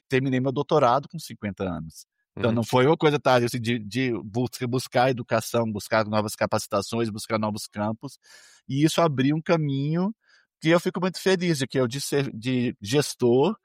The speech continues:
Speaker 1: eu agora tô numa posição como, trabalhando com referências, temas de ciência, de nutrição nacional, e eu fico muito feliz aí,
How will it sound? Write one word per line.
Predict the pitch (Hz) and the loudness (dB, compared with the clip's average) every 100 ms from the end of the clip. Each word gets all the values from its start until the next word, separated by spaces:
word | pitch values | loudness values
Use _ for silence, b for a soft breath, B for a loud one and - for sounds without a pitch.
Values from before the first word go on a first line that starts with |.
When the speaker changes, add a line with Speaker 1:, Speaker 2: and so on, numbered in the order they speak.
| b b - | b b -2
Speaker 1:
eu | 131 139 | 2 4
agora | 135 131 127 135 147 160 | 4 4 6 8 6 4
tô | 160 | 0
numa | 170 | -2
posição | 175 160 165 | 0 -2 -2
como, | 160 170 175 170 - | 0 -2 -2 -6 -2
trabalhando | - 143 147 139 147 | 2 4 4 4 0
com | 151 | -2
referências, | 170 175 160 175 147 143 165 165 - _ _ - | 2 2 4 2 4 2 -2 -6 -10 _ _ -2
temas | 147 147 151 | 0 0 -2
de | 143 | -4
ciência, | - 151 131 135 147 120 | -8 -4 -2 -2 -4 -4
de | 117 | -2
nutrição | 117 - 110 117 | -4 -6 -4 -2
nacional, | 117 113 117 104 104 120 | -2 -2 -2 2 2 2
e | |
eu | 135 | -2
fico | - | -8
muito | 147 151 - | -10 -10 -6
feliz | 151 117 127 135 | -4 -2 -2 0
aí, | 127 | 0